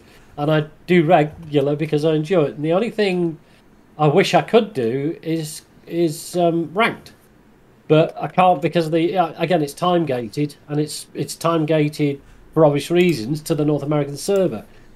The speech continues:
So it's just too difficult for me to get into, into the Ranked.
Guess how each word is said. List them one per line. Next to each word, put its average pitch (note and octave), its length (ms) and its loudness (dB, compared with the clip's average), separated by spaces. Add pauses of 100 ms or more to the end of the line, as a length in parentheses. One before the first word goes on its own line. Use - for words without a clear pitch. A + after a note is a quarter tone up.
(220)
So D3 280 4
it's C3+ 180 -4
just D#3+ 220 -4
too D3 160 2
difficult D3 380 -2
for C#3 80 -6
me C3+ 140 -4
to C#3 120 -6
get C#3 160 -6
into, C#3+ 400 -8
into C#3+ 200 -4
the C3+ 40 -8
Ranked. E3+ 300 -8